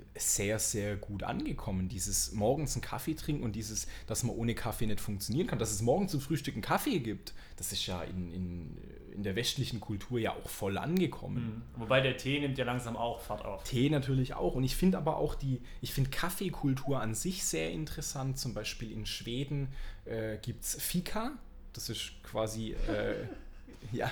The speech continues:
Speaker 1: ja, ähm, äh, ich glaub, normalerweise heißt in Schweden Kaffee Kaffee oder Kaffee oder so und, und Fika ist dann also Ka-, Fi-, Fika,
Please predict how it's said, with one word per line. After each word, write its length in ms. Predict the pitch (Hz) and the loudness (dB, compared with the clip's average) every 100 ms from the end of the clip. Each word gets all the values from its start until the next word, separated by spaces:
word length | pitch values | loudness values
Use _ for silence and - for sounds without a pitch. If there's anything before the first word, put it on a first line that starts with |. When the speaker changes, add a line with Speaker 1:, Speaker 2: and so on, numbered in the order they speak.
| 131 - | 0 2
Speaker 1:
ja, 260 | 123 175 208 - 247 - | 8 10 10 10 10 12
ähm, 360 | 151 147 135 - - - - - | 12 12 12 8 -4 -10 -6 4
äh, 260 | 123 120 101 | 6 8 6
ich 160 | - | 0
glaub, 220 | - 131 - | 0 0 0
normalerweise 680 | 131 131 127 143 151 139 139 | 2 6 8 8 6 4 4
heißt 160 | 135 135 | 2 0
in 80 | |
Schweden 340 | 123 127 123 120 | 0 2 2 0
Kaffee 420 | - 113 - 110 | -2 -2 0 -2
Kaffee 480 | - 123 202 302 254 - - | 0 -2 0 -2 -2 -8 -4
oder 120 | 110 | -4
Kaffee 340 | - 143 247 | -2 -2 -2
oder 160 | 208 196 | 0 0
so 240 | 190 185 | 2 4
und, 160 | 151 139 | 4 2
und 120 | 131 | 2
Fika 340 | - 147 - 143 | 0 -2 0 0
ist 160 | 127 127 | 0 0
dann 80 | |
also 220 | 120 110 113 | 0 -2 -2
Ka-, 320 | - 117 113 | 0 0 0
Fi-, 360 | - 160 175 - | -2 0 0 -2
Fika, 640 | - 127 117 131 147 190 | 0 0 0 2 2 2